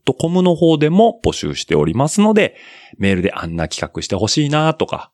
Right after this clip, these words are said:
こんな人に話聞いてもらいたいななんていうことがありましたら、そちらの方に書いていただければ、えー、番組作りの参考にさせていただきますので、どしどしと皆様忖度のない意見の方をお待ちしておりますので、よろしくお願いいたします。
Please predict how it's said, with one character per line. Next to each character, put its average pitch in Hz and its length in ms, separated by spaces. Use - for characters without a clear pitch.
こ 90 140
ん 82 60
な 80 240
人 - 200
に 78 120
話 87 280
聞 147 120
い 139 40
て 165 80
も 170 120
ら 185 80
い 185 60
た 226 120
い 220 60
な 220 180
な 208 120
ん 147 40
て 117 80
い - 20
う - 40
こ 90 100
と 80 100
が - 160
あ 95 40
り 117 80
ま 196 120
し - 80
た 196 100
ら、 - 180
そ - 120
ち - 100
ら 78 60
の 73 100
方 76 180
に 73 200
書 95 80
い 82 40
て - 100
い 76 40
た - 60
だ - 100
け - 100
れ 165 60
ば、 - 220
え - 220
ー、 - 40
番 80 180
組 78 140
作 90 180
り 80 60
の 78 80
参 113 200
考 165 100
に 170 80
さ 156 120
せ - 40
て - 60
い 165 40
た 151 60
だ 170 100
き 180 100
ま 190 80
す - 100
の 185 80
で、 175 160
ど 107 80
し - 100
ど 95 80
し - 80
と 87 100
皆 90 140
様 76 240
忖 101 200
度 - 240
の 80 60
な 87 120
い 80 80
意 - 100
見 73 200
の 76 80
方 107 120
を 104 200
お 92 60
待 - 220
ち - 20
し - 40
て - 80
お 80 40
り 78 80
ま 95 100
す - 100
の 165 80
で、 220 80
よ 220 100
ろ 98 60
し - 100
く - 80
お 78 60
願 71 220
い 71 40
い 69 40
た 80 140
し 80 200
ま 82 220
す。 - 160